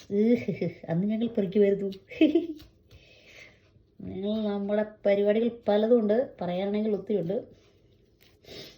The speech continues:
അവിടെ നമ്മൾ പെറുക്കി വരുന്നു. അതുകൂടെ,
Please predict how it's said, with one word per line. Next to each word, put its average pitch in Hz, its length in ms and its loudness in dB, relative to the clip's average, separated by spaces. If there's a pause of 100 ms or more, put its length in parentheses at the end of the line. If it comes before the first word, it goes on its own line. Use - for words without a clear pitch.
(800)
അവിടെ 185 200 -2
നമ്മൾ 214 200 -2
പെറുക്കി 165 240 -4
വരുന്നു. 147 180 -6 (640)
അതുകൂടെ, 180 320 -4